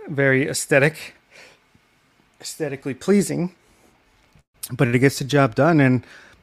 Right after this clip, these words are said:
and yeah, he's, he's been consistent. If you take out April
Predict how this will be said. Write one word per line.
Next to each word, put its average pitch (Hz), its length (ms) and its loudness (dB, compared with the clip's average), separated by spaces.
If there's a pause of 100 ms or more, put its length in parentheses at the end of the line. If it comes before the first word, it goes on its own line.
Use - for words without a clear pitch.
(180)
and 135 100 0
yeah, 160 160 6
he's, 123 420 0
he's 120 140 -4
been 131 140 0
consistent. 160 600 0 (120)
If 151 100 -10
you - 60 -20
take 139 180 -2
out 135 160 4
April 147 380 0